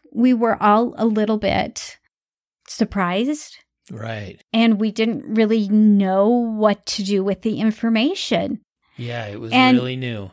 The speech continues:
Speaker 1: it was really new, and we actually had to process it. So it was a bit shocking in the beginning, and some people took it in some directions, and other people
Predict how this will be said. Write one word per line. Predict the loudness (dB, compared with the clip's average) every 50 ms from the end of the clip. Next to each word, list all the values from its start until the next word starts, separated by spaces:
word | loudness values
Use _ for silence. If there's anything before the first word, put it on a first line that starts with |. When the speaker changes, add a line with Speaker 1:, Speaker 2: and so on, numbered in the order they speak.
| _ 2
Speaker 1:
it | 2 2 4
was | 4 2 0 0 0
really | 0 2 2 4 4 6 6
new, | 6 6 6 6 4 4 2 2 2
and | 0 0 2 2
we | 0 0 -2
actually | -4 -6 -6 -6 -6 -6 -6 -2 0 0 2 2 0 -2
had | -2 -2 -2 -2 -2 -4 -4
to | -6 -6
process | -6 -8 -6 -2 -2 -2 -2 -4 -2 -2 -2 0 0 -4 -6 -8
it. | -8 -8 -8 -10 -12 -18 -20 _ _ _ _ _ _ _ _ _ _ _ _ -8
So | -4 0 2 2 2 2 2
it | 0 0
was | 0 0 0 0
a | 2
bit | 2 0 0 0 -4
shocking | -6 -6 -2 0 2 2 2 0 0 -2 -2 0 0 0
in | 2 2 2
the | 2 2
beginning, | -2 -4 -4 -4 -6 -6 -6 -4 -2 0 0 0 -2 -4 _ _ _ _ _ _ _ _ 0
and | 2 4 4 4
some | 2 2 4 4 4 4
people | 2 -2 -4 -2 -6 -6
took | -6 -8 -6 -4
it | -2 0
in | 0 0 0
some | -2 -2 -2 2 2 4 4
directions, | 2 2 0 -2 -4 -6 -8 -8 -6 -6 -4 -2 0 -2 -2 -2 -4 -12 _ _ _ _ _ _
and | -2 0 0 0 0 0
other | 0 2 2 2 2 0
people | 0 -2 -2 0 2 2 4 4 2 0 -2